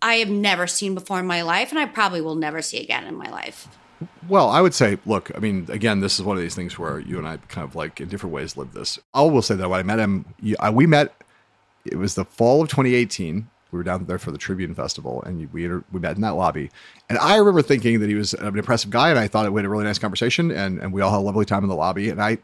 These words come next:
Speaker 2: I probably, I remember thinking, and I probably saying to you at some point, you know, openly gay milita-, veteran who's a mayor of a red sta-, in a city in a red state,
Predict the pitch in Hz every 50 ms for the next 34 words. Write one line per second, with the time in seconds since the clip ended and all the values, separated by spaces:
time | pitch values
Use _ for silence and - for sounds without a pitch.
0 | _ - 104 101 104 98 85 104 135 190 208 208 131 107 127 156 196 185 - -
1 | - - 247 240 - 165 160 143 120 117 110 104 117 110 - - 170 170 127 107
2 | 101 - 127 127 110 82 78 - - 64 50 - 98 - - - 87 71 - -
3 | 65 62 - - _ _ _ - _ _ - _ _ _ _ _ _ _ _ _
4 | 180 202 131 113 - - 135 131 165 - _ _ _ _ _ _ _ _ _ _
5 | _ _ _ _ _ _ _ _ _ _ _ _ _ _ _ _ _ _ _ _
6 | 135 165 165 190 165 156 127 101 113 113 113 113 110 110 101 95 - 98 101 104
7 | 113 117 120 110 - - 101 - 123 123 - - 123 92 67 76 90 98 95 _
8 | _ - - 113 107 95 104 101 98 101 107 104 101 101 101 98 95 - 90 90
9 | 95 95 95 95 92 82 - - - - - 98 101 95 - - 113 104 98 87
10 | 85 78 65 69 - - - 58 - -